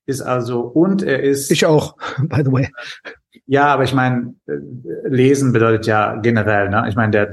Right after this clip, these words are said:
Speaker 1: so jemand liest ja auch nicht irgendwie mal einen, einen Artikel in der Presse oder so. Es geht ja jetzt nicht darum, dass ich mir irgendwie
Speaker 2: Also alleine dieses White Lives Matter war ja schon drei Jahre zu spät. Das war ja schon so Boomer-Dad-Humor-mäßig. Ähm,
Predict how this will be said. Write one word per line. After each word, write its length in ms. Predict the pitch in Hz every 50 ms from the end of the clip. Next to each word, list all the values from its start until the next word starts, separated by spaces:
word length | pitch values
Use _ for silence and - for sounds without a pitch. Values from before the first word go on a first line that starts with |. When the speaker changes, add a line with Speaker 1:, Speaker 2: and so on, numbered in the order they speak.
| 120 120 123
Speaker 1:
so 200 | 123 107 123 123
jemand 340 | 120 120 117 113 110 104 117
liest 220 | 123 117 120 -
ja 140 | 120 110 110
auch 100 | 110 107
nicht 160 | 113 107 98
irgendwie 320 | - 117 113 113 110 110 107
mal 180 | 107 104 104
einen, 380 | 101 101 101 107 101 95 - -
einen 120 | 110 104 -
Artikel 360 | - 101 - 117 113 117 110
in 80 | 101
der 80 | 95 95
Presse 380 | 95 - - 110 - - 95 90
oder 160 | 87 87 87
so. 180 | 87 90 85 87
Es 100 | 87 -
geht 160 | - 113 92
ja 80 | 107 104
jetzt 100 | 101 95
nicht 160 | 92 - - -
darum, 260 | 107 101 104 104 104
dass 140 | 104 95 92
ich 80 | 92
mir 140 | 95 104 107
irgendwie 360 | 107 104 104 101 101 101 98 98 - - - 156 151 -
Speaker 2:
Also 220 | - 196 185 202
alleine 460 | 226 - 185 185 175 190 202 226 240 196
dieses 380 | 175 185 160 156 143 - 143 143
White 220 | 160 185 180 180
Lives 220 | 185 175 175 -
Matter 480 | 165 147 160 175 180 175 180 180 160 -
war 160 | - 151 165 180
ja 140 | 185 180
schon 180 | 175 - 156 147
drei 200 | 147 - 151 160
Jahre 220 | 165 151 151 139
zu 120 | 139 - -
spät. 420 | - - 156 139 139 127 - - _ _ _ _ _ _ -
Das 160 | 156 147 151
war 120 | 185 190
ja 120 | 185 180 160
schon 160 | - 175 156
so 100 | 143 156 131
Boomer-Dad-Humor-mäßig. 1700 | 160 180 190 185 180 170 156 151 135 123 147 - 175 170 175 170 165 170 156 151 151 156 156 156 151 151 160 156 - 175 160 147 147 -
Ähm, 400 | 180 170 156 151 147 147 143 -